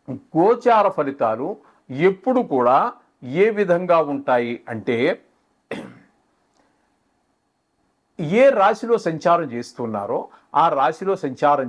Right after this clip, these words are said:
చేసేటప్పుడు ఏ విధమైన ఫలితాలు ఉంటాయి అనేటటువంటిది ఉంటుంది.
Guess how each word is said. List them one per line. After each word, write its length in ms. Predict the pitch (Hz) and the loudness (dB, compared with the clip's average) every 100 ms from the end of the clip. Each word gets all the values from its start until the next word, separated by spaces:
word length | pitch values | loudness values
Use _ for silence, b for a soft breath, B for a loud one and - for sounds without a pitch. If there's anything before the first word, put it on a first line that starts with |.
| 117 | -8
చేసేటప్పుడు 520 | 113 123 107 - 208 285 b - 139 220 | -10 -8 -10 -6 -6 -6 b -12 -2 0
ఏ 20 | 254 | 2
విధమైన 320 | 233 190 214 247 | 0 0 -4 -2
ఫలితాలు 380 | 165 143 139 123 | -2 0 -2 -2
ఉంటాయి 400 | 104 - 98 107 113 - 135 | -6 -4 -4 -4 -10 -8 -4
అనేటటువంటిది 680 | 143 139 139 - 104 117 330 392 _ 123 | -2 -2 -6 -10 -14 -12 -12 -12 _ -12
ఉంటుంది. 360 | 113 110 101 | -10 -12 -12